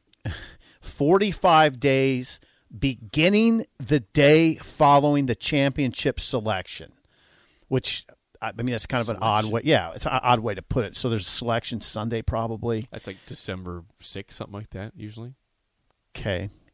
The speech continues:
Speaker 1: So forty-five days after that. So you'd have December, January, maybe, maybe a part of February. I don't know. Um, forty-five days beginning the day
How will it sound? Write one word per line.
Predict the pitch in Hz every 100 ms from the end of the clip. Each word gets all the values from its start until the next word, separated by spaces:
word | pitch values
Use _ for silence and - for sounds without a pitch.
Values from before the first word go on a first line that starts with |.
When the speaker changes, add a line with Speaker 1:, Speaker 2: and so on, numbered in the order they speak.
| _ _ _
Speaker 1:
So | - 120
forty-five | - 147 151 143 - 127 113
days | 123 117 110
after | 107 107 - 92
that. | 98 92 -
So | 135
you'd | 131
have | 120 120 110 98 _
December, | - - 135 117 107
January, | 87 110 107 101 95 95 90
maybe, | 92 92 92 87 - _ _ - _ - - _ - -
maybe | 101 104
a | 104
part | 110 110
of | -
February. | 113 107 113 -
I |
don't | 101
know. | 101 101 -
Um, | 120 113 107 90 - _ _ -
forty-five | - 147 131 - 110 101 -
days | 104 95 92 85 - - - _ -
beginning | 90 123 117 107
the | 92
day | 92 104 101